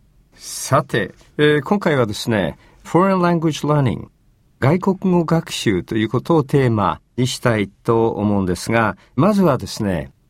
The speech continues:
どういう外国語がポピュラーなのか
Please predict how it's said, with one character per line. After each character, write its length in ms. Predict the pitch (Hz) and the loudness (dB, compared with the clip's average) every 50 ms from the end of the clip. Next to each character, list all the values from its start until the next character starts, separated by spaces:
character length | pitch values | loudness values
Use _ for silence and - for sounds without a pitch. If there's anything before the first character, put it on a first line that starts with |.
| _ | _
ど 180 | - 156 220 240 | 0 0 2 2
う 60 | 240 | 2
い 160 | 214 185 175 170 | 2 2 2 2
う 320 | 156 151 160 165 160 151 113 | 2 2 2 2 2 2 0
外 220 | 127 135 147 147 | 0 0 0 -2
国 180 | 147 - 147 135 | -4 -6 -6 -6
語 440 | - - 143 139 135 135 135 131 | -4 -2 -2 0 2 2 2 2
が 400 | 127 135 143 143 143 143 139 - - | 2 2 2 2 0 0 -2 -4 -4
ポ 140 | - - 185 | -2 -2 -2
ピ 120 | 185 - | 2 2
ュ 60 | 190 156 | 2 2
ラ 100 | 135 117 | 2 0
ー 20 | |
な 120 | 101 87 80 | -2 -4 -6
の 80 | 80 | -8
か 240 | 80 - - - - | -12 -14 -16 -16 -16